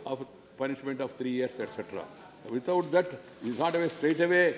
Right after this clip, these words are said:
If somebody violated, is going to be sent to jail. This, this perception is wrong. So, and then again, sir, the, with regard to plot, flat, flats and plot,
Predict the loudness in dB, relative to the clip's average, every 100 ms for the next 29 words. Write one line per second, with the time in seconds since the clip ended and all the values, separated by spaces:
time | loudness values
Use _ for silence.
0 | -4 -8 -4 -2 2 4 4 4 4 2
1 | 2 0 0 -2 -2 -2 -2 0 2 2
2 | 0 -8 -18 -2 0 0 -6 -18 -20 -20
3 | -8 -2 -2 0 -4 -2 -4 -2 -2 0
4 | 0 2 2 0 -10 -20 -20 -8 -4 -2
5 | 0 0 -2 -12 -18 -20 -12 -4 0 0
6 | 2 2 2 -2 -14 -18 -20 -20 -20 -20
7 | -10 0 4 4 2 -2 -8 -16 -18 -18
8 | -20 -20 -20 -20 -20 -20 -20 -20 -12 -4
9 | 0 2 6 4 6 6 4 -2 -2 4
10 | 4 2 -10 -18 -20 -20 -20 -6 0 0
11 | 0 -8 -4 -4 -6 -14 -20 -20 -20 -20
12 | -10 -10 -2 4 4 4